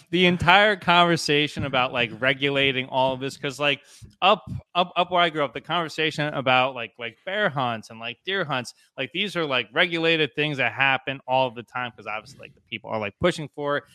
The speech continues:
Then the decree comes down from the state. It, it's very interesting where, you know, we talk about two Americas a, a lot when it comes to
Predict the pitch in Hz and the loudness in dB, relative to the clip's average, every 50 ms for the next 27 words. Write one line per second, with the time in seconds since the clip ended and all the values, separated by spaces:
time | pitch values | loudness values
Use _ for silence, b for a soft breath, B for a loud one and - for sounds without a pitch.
0 | b b b 135 135 139 131 127 123 107 123 110 - - 156 151 147 135 - 139 | b b b 0 2 2 2 0 -2 -2 -2 -6 -6 -4 -4 -2 -2 -2 -4 -6
1 | 135 117 123 123 123 123 117 - 131 123 120 117 104 - 123 113 - - - 123 | -4 -2 0 0 0 0 -2 -4 -8 -10 -10 -10 -12 -12 -10 -12 -10 -6 -6 -6
2 | 123 - 147 135 127 185 156 139 143 180 202 214 202 185 165 160 - 156 131 - | -4 -4 -8 -6 -4 -4 -6 -4 -2 0 2 2 4 2 0 -2 -2 -4 -8 -6
3 | - 143 135 127 - _ _ _ _ _ 139 135 139 135 131 131 131 139 139 139 | -2 0 0 0 -2 _ _ _ _ _ 2 4 6 6 6 4 4 2 0 0
4 | 139 139 - - 143 143 - - 139 127 127 - - - - 156 151 - 143 127 | 0 -2 0 2 2 2 4 4 2 2 2 0 -2 -2 0 0 0 0 -2 -2
5 | 123 127 131 127 123 - - 127 123 120 113 - 147 160 - _ - 151 143 - | 0 2 2 2 0 0 0 0 0 0 -2 -4 -12 -14 -14 _ -4 -4 -2 -2
6 | 131 123 123 120 127 127 123 120 120 - - - 123 120 - - 127 120 113 107 | 0 0 0 0 0 0 -4 -6 -6 -8 -8 -8 -10 -10 -8 -6 -4 -4 -4 -4